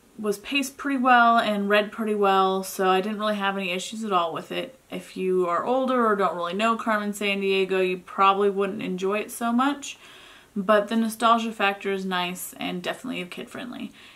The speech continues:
If you have read Carmen Sandiego, I would love to hear about it in the comments below, see if you agree with me or disagree. If you think there's something else I need to add to my list, please let me know that as well. I'm always adding and hopefully, uh,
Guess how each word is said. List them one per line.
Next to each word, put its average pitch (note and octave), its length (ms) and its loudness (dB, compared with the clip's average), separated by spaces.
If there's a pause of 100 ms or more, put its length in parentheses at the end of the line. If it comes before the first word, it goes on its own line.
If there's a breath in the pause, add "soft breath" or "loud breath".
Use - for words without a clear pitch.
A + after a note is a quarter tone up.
If F#3+ 380 0
you A#3 160 4
have F#3+ 240 -2
read G3 560 2
Carmen F3 380 -6
Sandiego, F3 840 -4
I F#3 140 2
would F#3+ 220 0
love A#3+ 640 4
to A3+ 60 -2
hear G#3+ 240 0
about F#3+ 260 4
it - 100 -8
in F#3+ 100 -6
the F#3+ 80 -8
comments F3 400 -6
below, A3 640 2
see - 240 -4
if F3 160 -6
you G3+ 140 -2
agree G#3+ 280 -2
with C4+ 200 -4
me B3 240 0
or G#3+ 40 -2
disagree. A3 800 -4 (460 loud breath)
If G#3 260 0
you G#3 160 -2
think G3 380 -6
there's F#3 200 -2
something F3+ 320 -6
else F3+ 240 -2
I F#3 60 -6
need F3+ 160 -8
to F3+ 80 -6
add E3+ 220 -4
to - 120 -16
my F3+ 140 -6
list, G#3 480 -2
please C4 240 0
let A3+ 140 2
me A3 80 -2
know G#3+ 180 4
that G3 160 2
as F#3 180 -4
well. G3 280 6
I'm F#3 180 -2
always F3+ 300 -2
adding G#3 400 0
and G3 100 -4
hopefully, F#3+ 560 -2 (540 loud breath)
uh, F3+ 300 -4